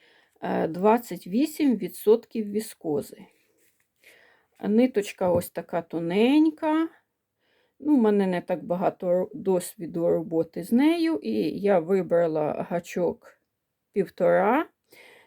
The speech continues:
і розпочала в'язати. Ну, е, ниточка трішки така, скажем, капризна. Чому? Тому що вона, так, може, так видно,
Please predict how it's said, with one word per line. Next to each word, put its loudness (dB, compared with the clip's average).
і -2
розпочала 0
в'язати. 0
Ну, 0
е, 0
ниточка 0
трішки -2
така, -2
скажем, -6
капризна. 2
Чому? 2
Тому 2
що 0
вона, 0
так, -10
може, -10
так -14
видно, -2